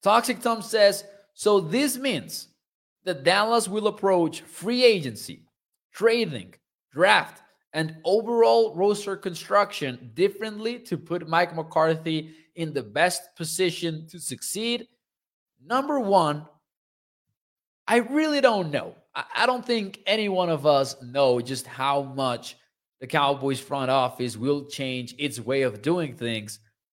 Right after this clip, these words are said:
just because they made Mike McCarthy the play caller. But also, thi-, this crossed my mind earlier today. I was like, Man, do you treat this as a sort of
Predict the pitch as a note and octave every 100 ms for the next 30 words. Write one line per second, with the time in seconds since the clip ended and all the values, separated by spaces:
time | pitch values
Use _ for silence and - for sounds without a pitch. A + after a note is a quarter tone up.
0 | _ C3 D3 D3 B2+ C3 C3+ C3 A2+ B2
1 | A2 A2+ A2+ G#2 G#2+ A2+ G#2 G2+ G#2+ G#2+
2 | A2+ A2 G2+ C3+ C3+ - F2 E2 - _
3 | _ _ _ _ _ _ _ _ _ _
4 | _ _ _ G#3 A#3+ C#4+ C#4 B3 G#3+ G3+
5 | G3 - _ _ _ _ F3 B3 B3 E3+
6 | A3+ B3 - - _ G3+ G#3+ G#3+ - G#3
7 | G3+ G#3 B3+ C#3+ - D3+ G3 G#3 G#3 G#3
8 | G3+ F#3+ G#3 A3+ C#3+ D3 E3 E3+ E3+ D#3
9 | F3 E3+ - D#3 A3+ C4+ D#3 G#2+ _ _
10 | _ _ _ _ _ D3+ F#3 G#3 A#3 -
11 | A3+ A#3 F3+ G#3 G#3+ G#3 - F3 F3+ F#3
12 | F3+ D#3+ - F3 E3+ E3 D#3 D#3+